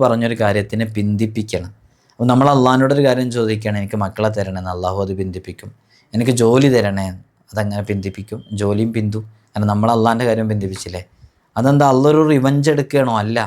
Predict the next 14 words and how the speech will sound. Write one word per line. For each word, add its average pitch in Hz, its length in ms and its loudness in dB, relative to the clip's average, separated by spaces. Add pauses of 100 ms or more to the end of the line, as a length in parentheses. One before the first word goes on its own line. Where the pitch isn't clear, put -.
(100)
ഇത് 110 220 -6
ദുനിയാവാണ്. 127 640 0 (520)
ദുനിയാവാകുമ്പോൾ 127 960 0 (540)
അള്ളാഹുവിൻ്റെ 110 680 -4
പരീക്ഷണങ്ങൾ 107 640 -8 (100)
ദുനിയാവിലുണ്ടാകും. 98 840 -8 (420)
ചില 113 160 -4
മഹാന്മാരൊക്കെ 117 760 -4
ഈ 117 140 -4
വിഷയത്തെ 110 360 -6
അങ്ങനെ 110 280 -4
എണ്ണുകയും 107 480 -2
ചെയ്തിട്ടുണ്ട്. 95 480 -8 (100)
ദുനിയാവിൽ 104 540 -2